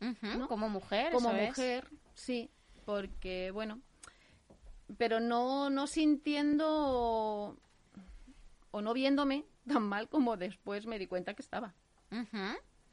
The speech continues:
Speaker 2: ¿Sabes? Simplemente, pues bueno, pues lo hacía un poco, bueno, pues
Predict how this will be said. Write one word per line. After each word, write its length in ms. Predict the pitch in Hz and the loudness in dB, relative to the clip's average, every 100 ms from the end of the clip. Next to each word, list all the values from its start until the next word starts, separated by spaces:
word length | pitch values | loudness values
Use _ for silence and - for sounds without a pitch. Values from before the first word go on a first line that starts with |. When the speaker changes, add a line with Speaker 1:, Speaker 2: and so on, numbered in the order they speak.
| - - - - | -20 -20 -20 -14
Speaker 2:
¿Sabes? 180 | 185 208 | -10 -6
Simplemente, 440 | 226 226 220 226 | -6 -4 -6 -4
pues 140 | 254 247 | -2 -2
bueno, 220 | 285 277 | 0 0
pues 140 | 254 240 | 0 -2
lo 60 | |
hacía 320 | 214 - 277 | -4 -2 -2
un 80 | 269 | -2
poco, 280 | 247 277 254 | -2 -6 -4
bueno, 220 | 277 254 | -4 -4
pues 240 | - 202 | -6 -16